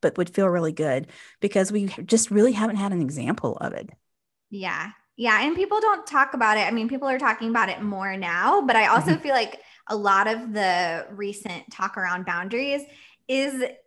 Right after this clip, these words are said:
Speaker 2: like, is, like, cutting people out of your life, which doesn't totally align with me either. Like, it's almost this
Speaker 1: Yeah.
Speaker 2: real hard pendulum swing to the other side, instead of thinking, like,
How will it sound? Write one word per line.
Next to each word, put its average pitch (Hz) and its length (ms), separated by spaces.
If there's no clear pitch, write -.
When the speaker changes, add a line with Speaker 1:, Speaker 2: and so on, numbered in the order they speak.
Speaker 2:
like, 240 500
is, 294 160
like, 277 360
cutting 285 360
people 254 300
out 202 200
of 233 100
your 226 120
life, 190 380
which 302 220
doesn't 370 300
totally 311 380
align 208 380
with 233 160
me 208 260
either. 202 440
Like, 226 100
it's 233 200
almost 254 340
this 254 200
Speaker 1:
Yeah. 208 260
Speaker 2:
real 233 380
hard 226 320
pendulum 226 600
swing 214 480
to 240 120
the 196 80
other 196 320
side, 190 560
instead 220 360
of 208 160
thinking, 208 320
like, 180 320